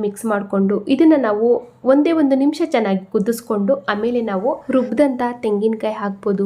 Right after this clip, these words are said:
ಅಥವಾ ತೆಂಗಿನಕಾಯಿ ಹಾಲು ಹಾಕ್ಬೋದು, ಯಾವುದಾದ್ರೂ ಕೂಡ ಸೇರಿಸಿ ಚೆನ್ನಾಗಿ ನಾವು ಬೇಯಿಸ್ಕೋಬೇಕು. ಇವಾಗ ನೋಡಿ, ಈ ರೀತಿ ಆಗಿದೆ. ಪಾಯಸನೂ ಕೂಡ ಇನ್ನೇನು ಕುದಿಯೋದಕ್ಕೆ ಸ್ಟಾರ್ಟ್ ಆಗ್ತಾ ಇದೆ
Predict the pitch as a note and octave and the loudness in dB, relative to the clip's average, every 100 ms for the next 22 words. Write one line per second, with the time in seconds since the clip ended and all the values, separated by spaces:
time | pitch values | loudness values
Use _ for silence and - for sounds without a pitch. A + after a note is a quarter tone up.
0 | G3 B3 C4 C4+ A#3+ A3+ C4 B3+ B3+ A#3 | -4 -4 -2 0 0 0 -2 -2 -4 -4
1 | G#3 G#3 G3 F#3+ F#3+ F#3 - G#3 G3+ A#3+ | -4 -4 -6 -4 -4 -4 -2 -2 0 0
2 | C#4 C4 A#3 - G3+ G3+ G3+ F#3+ - C#4 | 0 0 -2 0 0 0 -2 -4 -4 -6
3 | F#4+ - - - - C4+ D4+ G4+ E4 B3 | -6 -10 -20 -14 0 2 2 2 2 0
4 | A3+ G3 G3 G3 - F3+ F3 - E4 G#4 | -2 0 0 -2 -4 -4 -4 -2 -4 -4
5 | - _ _ - C#4+ D4 C#4 C4 B3+ B3 | -16 _ _ 0 0 0 -4 -4 -6 -8
6 | A#3 A3 G#3 A3 G#3 G#3+ A#3+ D4 - C4+ | -8 -6 -4 -4 -4 -4 -4 -4 -4 -4
7 | D4 E4 D#4 D4+ A#3 - A#3+ A#3+ B3+ B3+ | -2 0 0 0 -2 0 2 2 0 -4
8 | A#3 B3+ A#3+ - A#3+ A#3 G#3 G#3 G3+ - | -4 -4 -2 -4 -2 -2 -2 -4 -6 -6
9 | G3 G3 | -6 -4